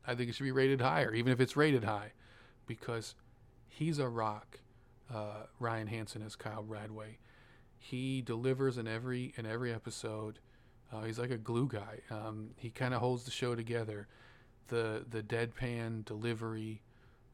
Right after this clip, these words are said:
uh, a, a great example, if you see season two, episode eight, Joel Munt's Big Deal Party, that's Kyle's episode. Kyle is the key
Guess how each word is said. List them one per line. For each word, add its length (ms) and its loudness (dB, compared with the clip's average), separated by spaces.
uh, 440 -6
a, 240 -2
a 60 0
great 260 6
example, 680 2
if 140 -6
you 80 -2
see 400 -4
season 460 0
two, 280 -2
episode 440 0
eight, 300 -4
Joel 280 -2
Munt's 540 -6
Big 180 -6
Deal 200 -4
Party, 480 -2
that's 440 -2
Kyle's 640 0
episode. 580 -4
Kyle 480 0
is 400 -6
the 80 -4
key 460 -4